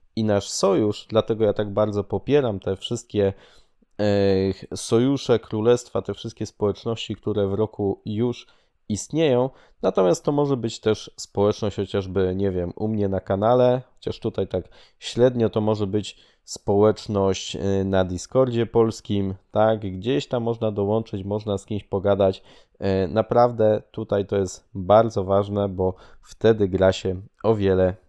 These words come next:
wiele lepiej i o wiele przyjemniej. Kolejny punkt to myśl, co jest dobre dla ciebie. Chodzi mi o to, y, kiedyś, y, słyszałem taki fajny tekst, y, po angielsku, "Don't follow dogma",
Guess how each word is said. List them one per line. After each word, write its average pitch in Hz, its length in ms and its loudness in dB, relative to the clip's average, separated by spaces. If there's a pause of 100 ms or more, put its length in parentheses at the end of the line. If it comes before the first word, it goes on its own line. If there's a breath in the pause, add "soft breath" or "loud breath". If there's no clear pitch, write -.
wiele 87 420 0 (140)
lepiej 104 640 0
i 98 100 2
o 95 80 2
wiele 90 280 -2
przyjemniej. 101 680 -4 (1200)
Kolejny 135 480 6
punkt 147 480 4 (540 soft breath)
to 131 400 8 (560 soft breath)
myśl, 120 520 2 (240)
co 127 240 6
jest 117 500 0
dobre 98 580 0 (240)
dla 95 260 2
ciebie. 90 420 -4 (640 loud breath)
Chodzi 147 260 4
mi 143 160 4
o 151 80 4
to, 139 360 2
y, 117 220 2
kiedyś, 127 520 -2
y, 113 200 2
słyszałem 120 440 -2
taki 107 580 -2
fajny 113 400 2
tekst, - 480 -2
y, 101 420 2
po 104 200 0
angielsku, 101 560 -2
"Don't 107 360 2
follow 113 420 2
dogma", 92 560 2